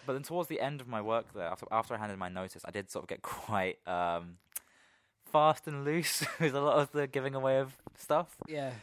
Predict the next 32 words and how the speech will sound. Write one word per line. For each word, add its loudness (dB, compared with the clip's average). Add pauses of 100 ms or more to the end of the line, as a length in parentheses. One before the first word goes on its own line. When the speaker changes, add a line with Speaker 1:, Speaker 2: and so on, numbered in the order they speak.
(200)
Speaker 1:
It 0
became -4
to -12
the -14
point -2
where, 2
like, 0
even -4
if -8
there 2
Speaker 2:
Taxed 0
Speaker 1:
were, 2
Speaker 2:
with -6
it. -20 (640)
Speaker 1:
even -4
if -6
there -4
were, -2
like, -10 (460)
promotions -6
on, -4 (120)
Speaker 2:
Yeah. -6 (600)
Speaker 1:
even -4
if -14
people -8
hadn't -4
met -4
the -14
promotions, -6
they'd -8
be -4
like, -10